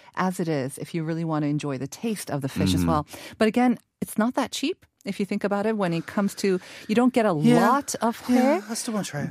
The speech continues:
Speaker 1: but, um, it is very good. I do recommend
Speaker 2: I still
Speaker 1: it.
Speaker 2: really, really, really, really wanna try that. One time I'm going to do that. And
Speaker 1: Mm-hmm.
Speaker 2: yeah, it is a little pricey 'cause it is, uh, it is very expensive.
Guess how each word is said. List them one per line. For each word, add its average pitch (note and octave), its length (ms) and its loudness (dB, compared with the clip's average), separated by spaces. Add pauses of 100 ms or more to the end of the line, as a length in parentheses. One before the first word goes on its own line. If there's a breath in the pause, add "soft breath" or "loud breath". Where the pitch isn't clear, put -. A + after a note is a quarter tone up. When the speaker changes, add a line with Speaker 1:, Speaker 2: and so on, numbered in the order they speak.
Speaker 1:
but, G3+ 320 0
um, G3 240 2
it G3 140 2
is A#3+ 220 2
very G3+ 320 2
good. E3+ 220 0
I D3+ 120 2
do E3 160 -2
recommend D3 420 -2
Speaker 2:
I C#3+ 80 0
still E3 160 2
Speaker 1:
it. D#3 60 2
Speaker 2:
really, D3+ 180 2
really, C#3 300 2
really, C3+ 180 0
really B2+ 240 0
wanna A#2 220 -2
try G#2 180 0
that. F#2+ 140 -2
One A#2+ 160 2
time A#2+ 240 0
I'm G2 320 0
going B2+ 260 4
to D3 80 4
do B2 220 2
that. D#2 260 -4
And A#2+ 160 4
Speaker 1:
Mm-hmm. C3+ 80 6
Speaker 2:
yeah, A#2+ 140 4
it G#2 100 0
is D3 220 4
a - 20 -4
little C#3+ 140 0
pricey A#2 320 0
'cause G#2+ 160 0
it G#2+ 100 2
is, A#2 240 2
uh, G2 240 2
it F#2+ 80 -2
is A#2+ 200 2
very A#2 260 4
expensive. G2 500 -2